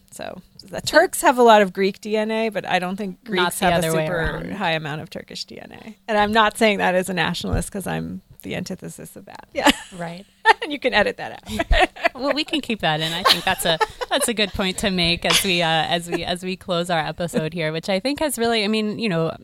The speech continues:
Speaker 2: obviously I hope there are many of our listeners who are not Ottoman historians because,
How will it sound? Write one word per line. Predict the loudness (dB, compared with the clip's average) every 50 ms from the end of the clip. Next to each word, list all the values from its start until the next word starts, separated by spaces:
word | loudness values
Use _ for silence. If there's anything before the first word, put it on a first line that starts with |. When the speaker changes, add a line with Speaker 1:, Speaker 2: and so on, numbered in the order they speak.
| -16 -8
Speaker 2:
obviously | -4 -4 -2 -2 -2 -2 0 0
I | 0 0
hope | -2 -2 -6 -6 -4
there | -4 -2 -2
are | -2
many | -2 -4 -4 -6
of | -6 -6
our | -6 -6
listeners | -6 -8 -8 -8 -8 -8 -8 -8
who | -6 -6
are | -4 -2
not | -2 -2 -4 -4
Ottoman | -4 -6 -6 -6 -6 -6
historians | -6 -6 -6 -6 -6 -6 -6 -6 -8 -8 -10
because, | -12 -14 -16 -14 -14 -14 -16 -16